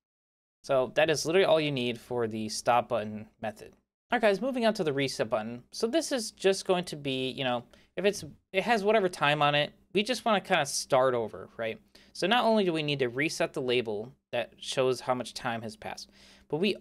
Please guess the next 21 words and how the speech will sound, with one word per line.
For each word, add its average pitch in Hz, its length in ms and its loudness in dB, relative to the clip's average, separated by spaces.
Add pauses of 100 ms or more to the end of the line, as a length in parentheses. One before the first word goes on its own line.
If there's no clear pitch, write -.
also 220 400 2
need 139 360 -4
to 135 160 -4
just - 600 -4
stop - 480 0
the 123 120 -4
timer 165 400 -2
from 127 200 -6
running. 185 400 0 (360)
That 156 180 4
way, 160 240 4
you 139 160 -2
know, 139 160 0
it 139 160 -4
doesn't, 135 560 -2 (300)
it 151 80 -2
doesn't 151 260 0
just 127 240 0 (300)
keep 170 240 0 (100)
running 139 320 2
infinitely. 113 580 -10